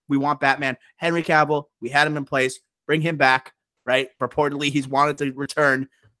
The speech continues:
I, I honestly, I think they get it. They just know what they're doing, right? This new guy. And I'm, I'm actually confident the next ten years. I like how they're mapping it out too, right? Maybe not reveal this ten-year plan to everybody, but just make sure there is a plan.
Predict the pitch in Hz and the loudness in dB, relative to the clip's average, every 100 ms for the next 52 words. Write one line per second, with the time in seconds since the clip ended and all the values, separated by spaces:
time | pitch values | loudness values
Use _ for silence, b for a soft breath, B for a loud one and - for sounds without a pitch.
0 | _ _ _ 170 190 175 165 156 156 180 | _ _ _ 0 2 2 0 0 2 2
1 | 208 196 156 165 143 135 98 - _ 127 | 2 -2 -2 -2 0 0 -2 -8 _ -10
2 | 127 123 139 143 139 123 131 120 117 113 | -10 -4 -2 -2 -2 0 0 0 -2 -8
3 | _ - 123 120 117 127 123 117 110 110 | _ -2 -2 -2 -4 -2 0 0 -2 -6
4 | _ _ 143 139 143 151 175 190 156 160 | _ _ 0 2 2 2 2 0 0 4
5 | 165 156 123 135 - - 139 170 139 123 | 4 2 -4 -4 -4 -2 -2 0 0 2
6 | 147 175 190 123 135 147 160 143 143 123 | 2 4 2 2 2 2 0 2 2 0
7 | 143 175 180 _ _ _ - 131 160 165 | 0 0 0 _ _ _ -2 0 2 2
8 | 247 349 320 294 170 139 156 220 156 123 | 2 2 2 2 0 0 0 4 4 2
9 | - _ _ _ - 156 156 - 175 160 | -6 _ _ _ -2 -2 0 2 4 4
10 | 160 - 160 147 135 170 202 131 104 110 | 2 4 4 4 2 2 0 -6 -10 -14
11 | - _ _ 165 214 214 214 - 202 156 | -20 _ _ -6 -4 -4 -4 0 0 0
12 | 151 143 110 - - 101 | -4 -8 -10 -18 -20 -20